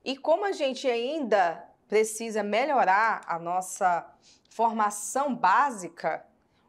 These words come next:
o aluno que não consegue, é,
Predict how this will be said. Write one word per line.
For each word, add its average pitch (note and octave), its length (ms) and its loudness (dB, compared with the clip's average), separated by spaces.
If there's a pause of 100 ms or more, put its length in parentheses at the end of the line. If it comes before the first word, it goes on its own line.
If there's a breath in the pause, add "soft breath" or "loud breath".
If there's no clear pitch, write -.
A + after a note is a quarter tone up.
(160 soft breath)
o A3+ 100 2
aluno C#4+ 420 2
que E4 120 -6
não C4+ 140 -2
consegue, A#3+ 840 -2 (440)
é, F#3+ 720 2